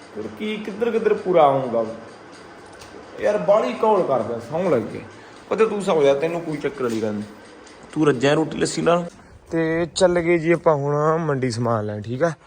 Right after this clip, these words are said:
ਜਾਨਵਰ ਪਾ ਦੇ ਧੁੱਪੇ ਆਪਣੇ ਜਿਹੜੇ ਕੱਲ੍ਹ ਨੂੰ ਡਾਉਣੇ ਹੈਗੇ। ਤੇ ਬਦਾਮ ਹਜੇ ਬਲਜੀਤ ਤੋਂ ਫੜ ਕੇ ਲਿਆਉਣਾ। ਉਦੋਂ ਪਹਿਲਾਂ ਮੈਂ ਸ਼ਹਿਰ ਚੱਲ ਕੇ ਆ ਕੇ ਯਾਰ, ਹਨਾ, ਲੀਓ ਨੂੰ ਬੰਨ੍ਹਤਾ, ਠੀਕ ਆ ਕਿ ਨਹੀਂ।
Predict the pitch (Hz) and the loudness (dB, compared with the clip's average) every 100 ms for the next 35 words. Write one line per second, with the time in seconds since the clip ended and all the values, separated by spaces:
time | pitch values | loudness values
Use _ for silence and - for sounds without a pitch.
0 | - - - 143 143 151 175 170 160 151 | -20 -20 -16 4 4 6 2 2 0 0
1 | 160 180 - 180 147 _ _ _ - - | -6 -10 -8 -8 -8 _ _ _ -20 -20
2 | - _ 143 156 151 156 160 160 156 147 | -20 _ -8 -4 -4 -4 0 0 0 0
3 | 131 131 143 151 160 170 - - 135 131 | 0 0 0 0 0 -6 -10 -10 -2 2
4 | 139 147 147 143 135 131 131 139 135 135 | 2 2 -2 -6 -6 -6 -6 -10 -10 -10
5 | 165 147 139 156 151 147 139 135 147 156 | -10 -8 -10 -12 -8 -10 -8 -10 -8 -10
6 | 135 117 117 - 101 107 127 - - - | -10 -12 -16 -16 -16 -16 -16 -16 -18 -20
7 | - 139 147 160 151 113 143 170 170 - | -18 -8 -6 -6 -6 -8 -8 -10 -12 -14
8 | - - 127 139 143 156 | -20 -18 -12 -12 -10 -14